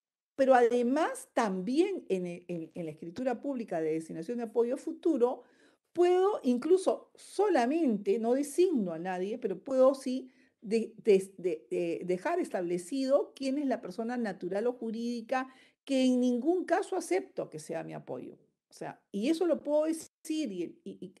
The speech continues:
y, y especialmente la, eh, cada persona conoce dentro de su entorno familiar quien de repente tiene el título de una persona muy cercana, puede ser nuestro cónyuge,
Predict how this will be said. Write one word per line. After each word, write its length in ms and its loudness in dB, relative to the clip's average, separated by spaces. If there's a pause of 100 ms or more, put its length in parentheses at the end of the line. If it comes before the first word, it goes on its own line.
y, 60 -8
y 220 -4
especialmente 800 -4 (340)
la, 340 2
eh, 380 -2
cada 480 2
persona 720 0
conoce 640 0
dentro 300 -6
de 60 -6
su 100 -10
entorno 400 -6
familiar 800 -2 (380)
quien 300 0
de 120 2
repente 480 -2
tiene 640 -2
el 240 -4
título 640 0
de 80 0
una 260 -6
persona 380 -8
muy 160 -4
cercana, 720 -2
puede 160 -4
ser 160 -6
nuestro 340 -10
cónyuge, 840 2